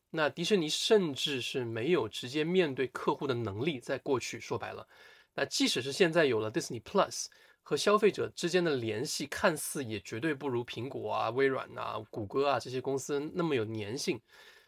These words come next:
这是因为迪士尼的这个魔法，它很多时候就像段总说的，问题所在是他很喜欢迪士尼，其实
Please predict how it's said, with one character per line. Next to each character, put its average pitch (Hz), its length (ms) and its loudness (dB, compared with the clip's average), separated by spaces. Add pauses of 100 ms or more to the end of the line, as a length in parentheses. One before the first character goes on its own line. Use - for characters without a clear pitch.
这 - 100 -4
是 208 120 0
因 226 200 0
为 190 140 6
迪 160 160 -10
士 190 140 0
尼 165 100 0
的 156 100 -2
这 147 140 -2
个 139 100 0
魔 117 320 0
法， - 460 -2
它 156 320 2
很 117 240 -10
多 131 160 -2
时 135 160 -6
候 110 220 -8 (340)
就 - 140 -6
像 147 160 0
段 143 180 4
总 101 140 -2
说 120 200 -2
的， 113 140 -6 (140)
问 170 200 0
题 135 140 -6
所 117 160 -4
在 117 160 -4
是 123 80 -4
他 220 240 4
很 175 180 2
喜 - 280 -4
欢 147 200 -2
迪 127 120 -6
士 117 100 -8
尼， 104 80 -6
其 - 180 -10
实 - 220 -12